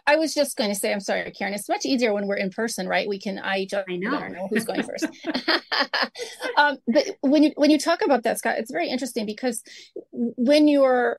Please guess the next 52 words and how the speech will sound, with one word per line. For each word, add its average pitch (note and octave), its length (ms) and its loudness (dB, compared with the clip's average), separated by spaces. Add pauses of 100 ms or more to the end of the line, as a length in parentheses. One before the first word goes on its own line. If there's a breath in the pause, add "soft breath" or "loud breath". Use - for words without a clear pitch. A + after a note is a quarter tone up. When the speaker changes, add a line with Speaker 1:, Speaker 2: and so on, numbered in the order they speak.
Speaker 1:
buying C4 400 0
a A3 80 0
product G#3 360 -2
to G3+ 60 -8
sell, F#3+ 560 -2
I G#3+ 60 -6
mean, A3 200 -6
the A3+ 100 0
goal C#4+ 180 2
should C4+ 160 -2
always G#3 240 -2
be G#3 140 -2
that G3 120 -4
you're G3+ 140 -2
the G3+ 140 -4
overall G3 500 -4
best G3 340 -2
value, F3 540 -4 (240)
right? G3 260 0
Not A#3+ 280 -2
the G#3 100 -2
cheapest. - 720 -8
And A3 160 0
so A#3 120 2
I A3+ 40 4
have C4+ 240 0
to C#4 80 4
imagine G3 1000 -2
this G3 180 -4
gal F#3+ 300 0
was F#3 340 -2 (420 loud breath)
not A#3+ 180 0
only A3 160 0
thinking G#3+ 340 -6
about, F3 400 -2
you G3+ 80 -8
know, F#3+ 160 -6
delivering G#3+ 480 -2
the F#3+ 120 -6
best F3+ 380 -6
product - 680 -4 (180)
in G3+ 140 0
the F#3+ 80 4
best F#3 320 0
way, F#3 460 4 (300 loud breath)
but A3+ 160 2
being B3 200 4
the - 60 0
overall G3+ 300 0
best F3+ 280 -4
value. G#3+ 460 -2
And, A3+ 260 -6